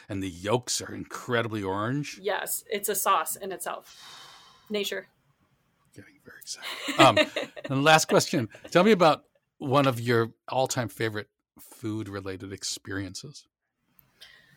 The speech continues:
Speaker 2: Well, one that really stands out for me is, is fairly recent. We've, we've done a couple of travel with the members where we've organized some trips. And,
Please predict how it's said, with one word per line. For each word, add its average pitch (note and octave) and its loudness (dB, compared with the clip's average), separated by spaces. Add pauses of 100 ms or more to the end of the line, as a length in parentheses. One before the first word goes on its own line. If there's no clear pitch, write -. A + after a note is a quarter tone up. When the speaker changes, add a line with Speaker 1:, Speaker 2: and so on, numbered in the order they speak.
(400)
Speaker 2:
Well, G#3+ 6
one A#3+ 4
that D4+ 2
really F#3+ 2
stands F3 -4
out D#3+ -2
for F3 -6
me E3 -8
is, - -12 (260)
is G3 0
fairly F#3 0
recent. F3 -4
We've, B3+ -2
we've B3+ -2
done C#4+ 4
a F4 2
couple A#3 0
of F#3+ -2
travel F#3 -4
with A#3 -6
the A#3 -8
members B3 -8 (100)
where F3+ -4
we've F3 -4
organized E3+ -4
some F3+ -12
trips. - -6
And, F3+ -8